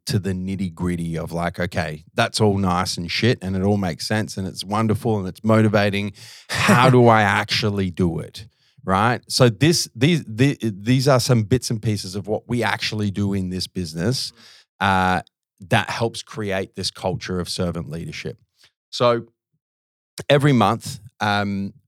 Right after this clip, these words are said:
I have a management meeting, um, with each of my managers. So if you consider this situation where, like, uh, I'm the G M, right? I'm this person in this situation and I've got my staff underneath me who then have staff underneath them.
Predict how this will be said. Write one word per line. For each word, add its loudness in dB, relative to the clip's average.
I 4
have -2
a 0
management -2
meeting, -8
um, -4
with -2
each -4
of -6
my -2
managers. -6
So 4
if -2
you -2
consider 0
this 0
situation -2
where, 2
like, -2
uh, 4
I'm 4
the -4
G -8
M, -12
right? 0
I'm 0
this -6
person -4
in -8
this -8
situation -6
and -12
I've -6
got -4
my -6
staff -8
underneath -6
me -4
who -4
then -8
have -10
staff -10
underneath -12
them. -16